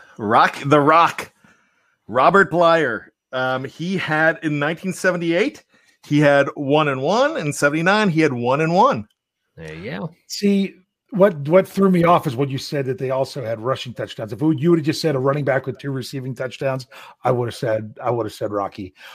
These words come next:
Speaker 3: but
Speaker 1: I
Speaker 3: I
Speaker 1: did
Speaker 3: wasn't
Speaker 1: that on
Speaker 3: sure if he had
Speaker 1: purpose.
Speaker 3: the rushing. I wasn't sure if he had the rushing ones. So that's
Speaker 1: I
Speaker 3: pretty
Speaker 1: wa-,
Speaker 3: impressive.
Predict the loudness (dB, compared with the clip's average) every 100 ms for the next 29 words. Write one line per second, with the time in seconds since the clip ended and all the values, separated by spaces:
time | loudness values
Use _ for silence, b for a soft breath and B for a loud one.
0 | B 0 2 4 4 2 2 2 4 4
1 | 4 2 2 2 0 0 2 2 0 -4
2 | 0 0 0 -2 -4 -6 -14 -16 -20 b
3 | -2 0 2 2 0 -2 -8